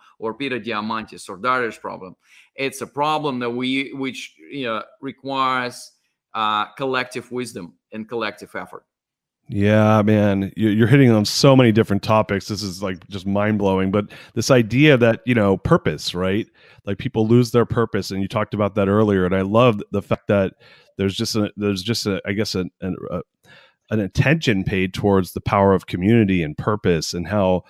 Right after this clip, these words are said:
Speaker 2: people need to have that. Because the reality is, is do I, I, I don't wanna live to, to a, be a hundred in the last fifteen. I, I actually am like, like, if anyone's ever been in the hospital before,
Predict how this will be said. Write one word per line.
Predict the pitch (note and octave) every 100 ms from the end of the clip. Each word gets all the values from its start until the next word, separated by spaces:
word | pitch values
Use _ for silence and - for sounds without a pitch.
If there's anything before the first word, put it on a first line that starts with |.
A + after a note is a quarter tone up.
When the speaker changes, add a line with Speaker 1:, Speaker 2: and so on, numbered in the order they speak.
| _
Speaker 2:
people | - A2 G#2+
need | F#2+
to | G2+
have | F#3 B2
that. | F2
Because | G#2+ A#2+
the | B2+
reality | B2 D#3+ G#3 C#3 G#2+
is, | A2 G#2
is | G#2+ F#2+ _ _ _ _
do | A2+
I, | B2 D#3+ D#3 -
I, | C#3 -
I | A2
don't | D3+ G#3+
wanna | F3+ A#2+
live | A2 G#2+ F#2+ - -
to, | G#2 -
to | - G#2 G2
a, | - -
be | A2+
a | G2
hundred | G2+ G#2+ A2+ G#2+
in |
the | G2
last | F#2+ G2+ G#2 - _ _ -
fifteen. | A2+ - -
I, | F3+ C#3+
I | G#3
actually | G3 D3+
am | C3+
like, | A#2 - - A2+
like, | A2+ - -
if | B2 -
anyone's | F3+ G#3+ A#2+
ever | B2
been | F#2+ - A#2+
in | A2
the | F2
hospital | A2+ C#3 F2
before, | D#2+ E2+ E2 E2 D#2+